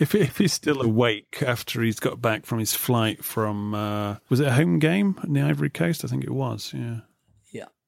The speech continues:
Speaker 1: We need one more, number five. Reason to be cheerful. N-, not necessarily one from the fans' point of view, but, uh, I think Di, Di Matteo is pretty cheerful at the moment because he's got pretty much,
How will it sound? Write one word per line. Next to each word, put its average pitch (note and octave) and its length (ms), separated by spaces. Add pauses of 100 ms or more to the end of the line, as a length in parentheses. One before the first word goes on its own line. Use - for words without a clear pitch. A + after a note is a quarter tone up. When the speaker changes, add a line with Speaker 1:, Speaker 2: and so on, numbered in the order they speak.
(120)
Speaker 1:
We D3+ 80
need D3 240
one C#3 200
more, C3+ 340
number A2+ 240
five. G#2 800 (460)
Reason A#2+ 420
to A#2+ 120
be G#2 140
cheerful. F#2 1040 (960)
N-, F#3+ 560
not G#3+ 120
necessarily D3+ 640
one C3 640
from C#3 180
the A2+ 80
fans' D3+ 380
point G#2 280
of F#2+ 60
view, G2 280
but, - 420
uh, A#2 280 (400)
I - 40
think F3+ 180
Di, C#3 80
Di C3 360
Matteo C#3 500
is G2 120
pretty G#2+ 360
cheerful A2 580
at - 80
the A2 60
moment G#2 360
because A2+ 420
he's A#2+ 160
got C3 260 (120)
pretty A#2+ 200
much, - 500